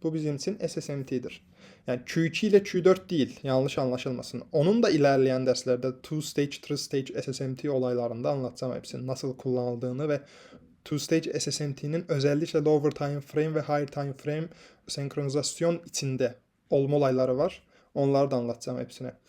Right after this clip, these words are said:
Yani şöyle düşünün bunu genel olarak. Quartal teori bazında diyorum. Konseptlerin her biri bir diğeriyle ilişkilidir, bağlantılıdır ve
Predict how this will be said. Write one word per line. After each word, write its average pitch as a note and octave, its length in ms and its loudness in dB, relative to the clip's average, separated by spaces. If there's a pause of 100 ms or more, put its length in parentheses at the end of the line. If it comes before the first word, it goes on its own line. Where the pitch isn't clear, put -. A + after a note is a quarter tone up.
(380)
Yani C#3+ 260 2
şöyle G#3 340 8
düşünün C3 440 -6
bunu D#3 260 -4 (220)
genel D3 220 -2
olarak. C#3+ 420 0 (340)
Quartal D#3+ 360 4
teori D3 400 2
bazında A#2+ 360 0
diyorum. D3+ 340 -6 (480)
Konseptlerin G3 680 4
her F#3 440 4
biri F3 300 0 (500)
bir D#3+ 240 -2
diğeriyle E3+ 680 2
ilişkilidir, D3 840 -4
bağlantılıdır C3+ 920 2 (360)
ve C#3 160 0